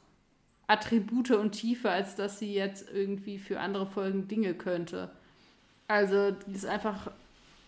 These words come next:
für diese Liebesgeschichte geschrieben worden und für diese Folge und für diese Zeit. Und da passt sie sehr gut rein, aber ich kann sie mir einfach in einem anderen Szenario nicht vorstellen.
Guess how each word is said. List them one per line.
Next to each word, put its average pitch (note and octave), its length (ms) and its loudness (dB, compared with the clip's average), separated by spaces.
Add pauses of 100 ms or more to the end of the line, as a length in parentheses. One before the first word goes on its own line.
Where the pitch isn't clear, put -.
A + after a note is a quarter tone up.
(1080)
für - 140 -6
diese A#3+ 300 6
Liebesgeschichte A#3+ 840 2
geschrieben C#4+ 520 2
worden C4 420 4
und G#3 220 -2
für G3+ 100 -8
diese G3 220 -2
Folge A#3+ 360 2
und G3+ 140 0
für G3 80 -10
diese F#3+ 240 -4
Zeit. C4+ 460 -2 (420)
Und G#3 100 -4
da G#3 100 10
passt A3 340 0
sie G#3 80 -8
sehr G3 160 2
gut F#3+ 220 -4
rein, G3+ 240 2
aber F#3+ 120 0
ich F#3+ 120 -2
kann G3+ 200 0
sie G3 100 -2
mir G3+ 180 0
einfach G3 420 0 (960)
in A3 160 4
einem G3+ 180 2
anderen A3+ 520 6
Szenario G3 560 2
nicht F#3+ 260 -4
vorstellen. - 640 -6